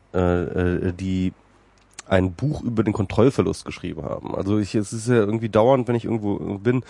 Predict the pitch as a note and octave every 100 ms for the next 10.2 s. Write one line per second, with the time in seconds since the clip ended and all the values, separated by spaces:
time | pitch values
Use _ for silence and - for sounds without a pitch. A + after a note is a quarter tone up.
0 | - - - - C3 B2 G#2+ G2 G#2 G#2+
1 | F#2 G#2 G2+ B2 C#3 B2+ A2+ - A#2+ A#2
2 | G2+ - G2 F2 F2+ F2 F2+ E2 D#2+ C#3
3 | D#3 D#3 D3 F#2+ F#2 A2 G#2+ - E2 -
4 | D#2+ F2+ F2 - B1+ - - - - F2+
5 | - G2 B2+ A#2 G#2+ G2+ G2 G#2 G2+ G2
6 | G2 E3+ C#3+ - - - - F#2+ - -
7 | - - - - B2 C3+ - B2 C3 A#2+
8 | A#2 F3 G3+ - G2+ A2+ B2 A2+ G#2 F#2
9 | G#2 B2+ G#2+ G#2+ F#2+ G#2 G#2 G2+ A#2 G2+
10 | G#2 G#2